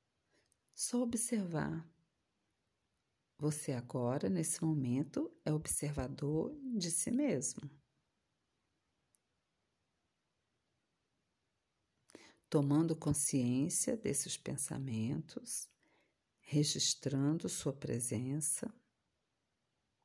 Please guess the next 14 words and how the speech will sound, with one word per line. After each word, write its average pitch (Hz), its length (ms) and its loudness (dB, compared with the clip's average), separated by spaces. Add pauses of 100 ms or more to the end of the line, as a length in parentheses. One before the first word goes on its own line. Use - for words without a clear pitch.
(500)
e - 100 -4
deixando 214 560 4
eles 202 180 0
seguirem - 720 -2 (800)
seu - 320 2
rumo. 147 480 0 (2250)
Eles 143 340 2
não 143 120 6
precisam 180 600 0
ser 139 280 0
acalentados 139 960 -4
por - 200 -6
sua 151 280 -2
mente. - 680 -4